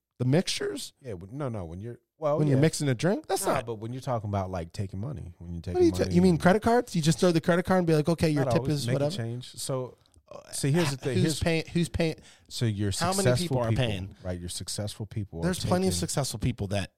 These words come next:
Speaker 1: what I'm saying is,
Speaker 2: Right, but
Speaker 1: don't
Speaker 2: how,
Speaker 1: use advanced math
Speaker 2: but
Speaker 1: and
Speaker 2: how
Speaker 1: just
Speaker 2: does,
Speaker 1: use basic.
Speaker 2: but how they quantify their success, right?
Speaker 1: I use basic math. I don't use advanced math, and I'm fucking successful as fuck. I don't,
Speaker 2: Yeah.
Speaker 1: I don't use, like, I really don't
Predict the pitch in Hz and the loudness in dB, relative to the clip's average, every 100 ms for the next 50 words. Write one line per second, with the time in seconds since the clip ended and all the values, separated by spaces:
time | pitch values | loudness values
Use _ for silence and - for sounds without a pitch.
0 | _ _ _ _ _ _ _ _ 113 117 | _ _ _ _ _ _ _ _ -4 -2
1 | 104 120 107 92 87 - 113 113 113 92 | 0 0 -2 -4 -8 -12 -14 -6 -2 2
2 | 101 92 104 101 92 117 101 101 90 104 | 2 2 0 0 -2 -4 -2 -2 -2 -2
3 | 92 101 120 113 104 98 101 95 92 - | 0 2 2 0 -2 -2 -2 -2 -6 -8
4 | _ - 92 107 95 87 - 104 - - | _ -6 -2 0 0 -4 -4 -6 -8 -8
5 | 92 78 80 - - 95 71 - 69 80 | -8 -8 -10 -10 -10 -10 -10 -14 -12 -14
6 | - _ _ _ 110 160 220 120 98 - | -16 _ _ _ 2 2 2 2 0 -2
7 | - 101 147 - 110 214 120 98 92 98 | -6 -6 -6 -4 -2 -2 -6 -6 -8 -8
8 | 87 - 87 85 78 _ 113 117 170 120 | -8 -8 -10 -10 -12 _ -4 -2 -2 -4
9 | 104 92 90 _ _ - 127 - - - | -8 -10 -12 _ _ -8 -6 -2 -2 -2
10 | 120 - 208 208 - _ _ _ _ _ | -2 0 0 -2 -14 _ _ _ _ _
11 | _ _ _ _ _ _ _ _ _ _ | _ _ _ _ _ _ _ _ _ _
12 | _ 131 143 294 156 156 135 269 175 123 | _ -2 0 0 0 0 2 2 0 0
13 | - - 143 131 156 147 180 170 151 - | -4 -4 -2 2 4 6 6 6 6 4